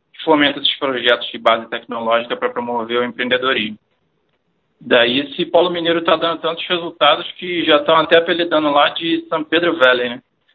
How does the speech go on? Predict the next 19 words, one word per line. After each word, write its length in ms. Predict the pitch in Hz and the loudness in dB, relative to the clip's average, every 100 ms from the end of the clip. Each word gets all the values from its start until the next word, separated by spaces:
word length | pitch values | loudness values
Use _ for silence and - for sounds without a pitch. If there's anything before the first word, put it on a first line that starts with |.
| _ _ _ _ _ _ | _ _ _ _ _ _
E 540 | 135 135 135 131 131 - 151 | 0 4 6 4 2 0 2
São 180 | 143 | 2
Pedro 260 | - 165 170 | 2 4 4
é 40 | |
o 40 | 180 | 4
nome 200 | 170 180 | 2 0
do 80 | 185 | 0
bairro 380 | 143 139 135 | 2 2 2
onde 180 | 131 127 | -4 -12
fica 240 | - 123 127 | -14 -8 -4
a 20 | |
maioria 240 | 123 120 | -2 -2
dessas 360 | 123 120 120 113 | -4 -6 -8 -8
startups 640 | - 104 104 110 110 - | -6 -4 -2 0 0 0
lá 140 | 117 117 | -4 -2
em 60 | |
B 120 | 113 107 | 2 2
H, 400 | 107 135 160 - _ _ _ _ _ _ _ _ | 4 2 0 -6 _ _ _ _ _ _ _ _
e 420 | 120 113 113 113 | -4 0 2 2